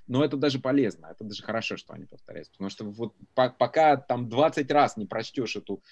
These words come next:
тупую, неглубокую мысль, что нужно знать то, чем ты занимаешься. Нужно знать то, чем ты занимаешься. Не нужно паниковать, не нужно паниковать, не нужно паниковать.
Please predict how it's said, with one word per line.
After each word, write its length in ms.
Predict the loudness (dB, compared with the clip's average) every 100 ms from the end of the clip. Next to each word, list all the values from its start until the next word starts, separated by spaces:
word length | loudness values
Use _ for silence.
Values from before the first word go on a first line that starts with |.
| -20 -12 -8
тупую, 460 | -6 0 4 4
неглубокую 640 | 2 0 0 2 0 -2 -4
мысль, 240 | -4 -6
что 220 | -12 -6
нужно 520 | -2 0 0 0 -2
знать 540 | -4 -4 -2 -2 -4 -8 -2
то, 180 | 0
чем 220 | 0 -4 -6
ты 80 |
занимаешься. 360 | -6 -4 -6 -4
Нужно 280 | -4 0 -2
знать 500 | -2 -2 0 -2 -2
то, 140 | -2
чем 180 | -2 -6
ты 80 | -8
занимаешься. 340 | -8 -8 -10 -16 -20 -2
Не 160 | 4
нужно 380 | 8 8 6 0
паниковать, 560 | 0 -2 2 2 2 0
не 100 | 4
нужно 460 | 6 8 6 6 -2
паниковать, 560 | -2 -2 -4 -4 -4 2
не 140 | 4
нужно 400 | 8 6 4 0
паниковать. 480 | -4 -4 -2 -2